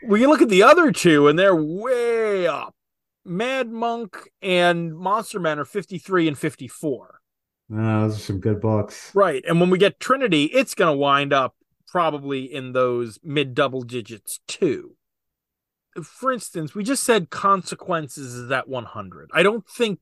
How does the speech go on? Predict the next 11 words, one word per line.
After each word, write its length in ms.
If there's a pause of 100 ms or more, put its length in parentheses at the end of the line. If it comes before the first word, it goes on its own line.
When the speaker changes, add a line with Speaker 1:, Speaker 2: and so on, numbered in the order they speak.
Speaker 1:
this 400
goes 800
above 580
that. 220 (800)
Speaker 2:
So 80
Speaker 1:
But 240
Speaker 2:
where 420
would 340
be 140
the 140
floor? 880